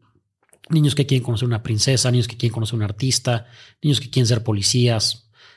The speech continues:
todo tipo de sueño. Y ves la disponi-, la disposición de la gente.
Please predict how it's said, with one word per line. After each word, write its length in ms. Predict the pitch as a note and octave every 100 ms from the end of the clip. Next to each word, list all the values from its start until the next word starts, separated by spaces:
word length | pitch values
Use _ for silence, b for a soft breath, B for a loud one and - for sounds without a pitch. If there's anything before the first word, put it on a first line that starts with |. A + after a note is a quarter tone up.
| b -
todo 240 | E3+ C#3
tipo 240 | D3 C#3
de 80 | B2
sueño. 180 | C3+ B2+
Y 60 | B2
ves 160 | C3
la 80 | D3
disponi-, 480 | C3 - B2+ A#2+ A#2
la 140 | A#2+
disposición 640 | A#2+ - A#2+ A2+ - C#3+ B2+
de 100 | C3
la 120 | A2+
gente. 540 | - A#2+ A2 B2 A#2+